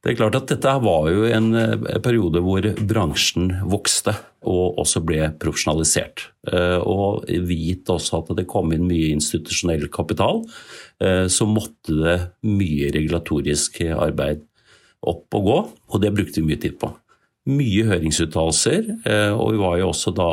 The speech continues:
i, knyttet til også hele A F M-regelverket, som også skulle regulere bransjen.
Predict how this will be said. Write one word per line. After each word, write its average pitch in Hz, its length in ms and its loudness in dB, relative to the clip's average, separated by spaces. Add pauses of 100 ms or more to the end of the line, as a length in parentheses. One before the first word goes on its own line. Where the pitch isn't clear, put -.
(240)
i, 90 280 0
knyttet - 440 -6
til 82 200 -2
også - 320 -2
hele 78 440 -2 (320)
A - 160 -2
F - 160 -6
M-regelverket, 82 1080 -2 (300)
som 90 240 -2
også 90 200 -2
skulle - 240 -2
regulere 80 480 0
bransjen. 92 580 -2